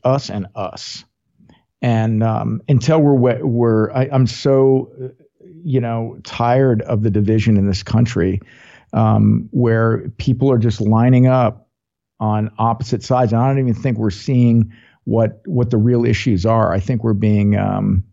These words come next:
you know, sort of, uh, uh, duped, and it, it's a game of sleight of hand. You know, we need to look inside, you know, not outside. And, um,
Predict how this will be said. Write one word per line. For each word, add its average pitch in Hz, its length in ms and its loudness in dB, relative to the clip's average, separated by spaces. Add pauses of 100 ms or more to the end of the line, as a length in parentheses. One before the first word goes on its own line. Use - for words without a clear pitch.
(200)
you 110 120 2
know, 98 180 0
sort 123 240 -2
of, 104 160 0 (400)
uh, 120 340 -2
uh, 117 40 2 (360)
duped, 127 380 0
and 98 340 -2 (240)
it, 135 180 -2
it's 127 180 2
a 127 60 0
game 120 280 4
of 98 160 0
sleight 110 300 0
of 90 80 0
hand. 107 520 2
You - 140 0
know, 101 280 0 (400)
we 214 100 2
need 190 160 4
to 147 60 2
look 117 200 0
inside, 95 720 0 (840)
you 110 120 0
know, 104 180 2
not 120 260 2
outside. 92 720 -4 (600)
And, 98 340 0
um, 90 540 -2